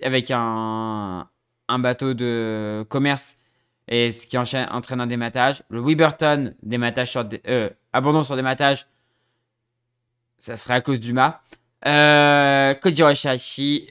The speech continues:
euh, entre en collision avec Oliver Heer. Et du coup, euh, abandon parce que trop de dégâts. Voilà. En classe quarante, on a fait. En rhum multi, c'est fini aussi. Donc, les abandons, Rayon Vert,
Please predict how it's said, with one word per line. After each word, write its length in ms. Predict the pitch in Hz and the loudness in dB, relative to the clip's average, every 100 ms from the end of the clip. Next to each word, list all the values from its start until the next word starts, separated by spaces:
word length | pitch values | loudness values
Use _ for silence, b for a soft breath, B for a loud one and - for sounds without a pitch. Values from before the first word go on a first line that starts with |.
| - | -4
euh, 1300 | 120 110 107 104 104 107 107 104 104 98 98 98 - _ | -2 -2 -2 -4 -4 -6 -6 -6 -6 -6 -6 -8 -10 _
entre 300 | 123 135 - | -4 -4 -2
en 80 | 135 | -4
collision 500 | - 131 127 120 135 | -2 -2 -2 -2 -2
avec 460 | 127 110 110 - - | -2 -4 -8 -12 -8
Oliver 520 | 123 127 120 127 120 - | -4 -4 0 0 -2 -6
Heer. 400 | 139 143 151 147 - _ _ _ _ _ - | -4 0 0 -2 -10 _ _ _ _ _ 0
Et 260 | 135 143 | 4 4
du 180 | 123 120 | 2 -6
coup, 420 | - 131 135 131 | -10 -8 -6 -2
euh, 580 | 117 104 98 92 76 71 - _ - | -2 -4 -4 -6 -8 -10 -14 _ -4
abandon 440 | 120 123 117 127 127 - _ | -2 -2 -4 -6 -8 -16 _
parce 200 | 110 - | -10 -6
que 100 | 120 | -6
trop 260 | 120 - | -6 -6
de 60 | 117 | -6
dégâts. 280 | 101 92 - _ _ _ _ _ 117 | -6 -8 -12 _ _ _ _ _ -6
Voilà. 400 | 120 101 - _ _ b b b b b b _ _ | -4 -4 -8 _ _ b b b b b b _ _
En 80 | 143 | -2
classe 160 | 151 156 | -2 0
quarante, 220 | 156 147 | 0 0
on 80 | 139 | -2
a 80 | 127 | -4
fait. 240 | 139 151 | -2 0
En 140 | 175 170 | 2 2
rhum 160 | 170 | 2
multi, 520 | 170 160 147 160 160 - _ _ _ _ _ | 2 0 -2 -4 -6 -10 _ _ _ _ _
c'est 180 | - 123 | -14 -10
fini 200 | 131 135 | -4 -2
aussi. 240 | 131 143 | -2 -4
Donc, 320 | 127 113 - _ _ _ | -4 -6 -10 _ _ _
les 160 | 135 143 | -2 0
abandons, 440 | 139 147 147 143 | 0 0 0 -2
Rayon 260 | 135 143 143 | 0 0 0
Vert, 400 | 135 143 131 | 0 0 -2